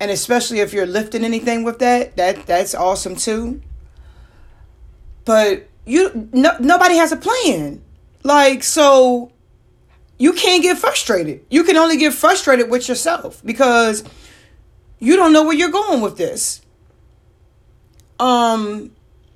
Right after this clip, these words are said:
you're not, you're not, you don't have to count calories, right? You don't have to do that. But you need to be aware of what you're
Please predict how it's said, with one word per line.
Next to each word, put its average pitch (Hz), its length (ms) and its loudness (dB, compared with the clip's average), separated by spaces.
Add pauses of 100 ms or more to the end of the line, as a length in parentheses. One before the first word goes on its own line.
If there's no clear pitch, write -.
(360)
you're 208 160 -4
not, 247 340 2
you're 240 120 2
not, 247 260 0
you 285 60 0
don't 392 160 -4
have 415 140 -6
to 277 100 -4
count 339 380 0
calories, 185 600 0
right? 214 480 -4
You 302 100 -4
don't 311 160 0
have 302 440 0
to 285 100 -10
do 262 280 -4
that. 156 260 -8 (580)
But - 180 0
you 359 80 4
need 381 140 -2
to 302 80 -2
be 277 140 2
aware 247 360 2
of 202 120 -6
what 226 200 -6
you're 220 120 -8